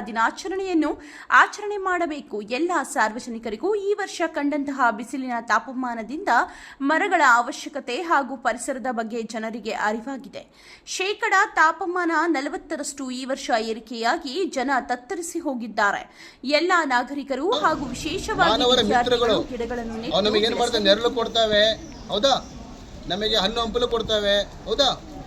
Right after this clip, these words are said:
Speaker 2: ನಮ್ಮೆಲ್ಲ ಬೆಳೆಗಳು ತುಂಬಾ ನಮಗೆ ಉಪಯೋಗಕಾರಿ ವಸ್ತುಗಳು ಅಂದ್ರೆ ಗಿಡಗಳು.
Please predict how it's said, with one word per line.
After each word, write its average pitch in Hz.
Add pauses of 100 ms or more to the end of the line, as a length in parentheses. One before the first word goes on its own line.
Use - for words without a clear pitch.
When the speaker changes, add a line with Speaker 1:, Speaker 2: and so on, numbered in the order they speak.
Speaker 2:
ನಮ್ಮೆಲ್ಲ 208
ಬೆಳೆಗಳು 226
ತುಂಬಾ 226
ನಮಗೆ 247
ಉಪಯೋಗಕಾರಿ 226
ವಸ್ತುಗಳು 220
ಅಂದ್ರೆ 226
ಗಿಡಗಳು. 226